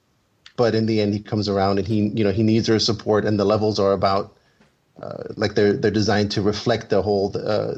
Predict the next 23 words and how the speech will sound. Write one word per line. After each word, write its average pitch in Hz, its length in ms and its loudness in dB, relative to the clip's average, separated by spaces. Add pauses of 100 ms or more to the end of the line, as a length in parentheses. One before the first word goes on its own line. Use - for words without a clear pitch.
th-, 107 100 -2
that 110 140 0
you 113 140 0
can't 127 520 0
complete 117 380 0
the 113 100 0
level 107 400 2
on 104 180 0
your 101 260 2
own. 92 260 0
You 101 100 -4
need, 104 380 -2
like, 90 220 -4
a 113 60 -4
second 107 340 -2
character, 98 420 0
and 92 100 -2
it's 90 160 -10
there 95 220 2
to - 120 -12
show 101 200 0
you 95 240 0
that - 300 -4